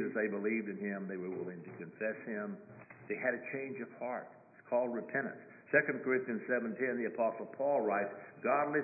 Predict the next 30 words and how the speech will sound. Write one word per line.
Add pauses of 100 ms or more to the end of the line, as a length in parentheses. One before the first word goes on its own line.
sorrow
worketh
repentance (380)
unto
salvation." (760)
That
repentance
is
connected
with
salvation. (880)
Romans (100)
ten
ten,
"The
mouth
is, (380)
with
the
mouth
confession
is
made
unto
salvation." (920)
And
then
Jesus (140)
gave
this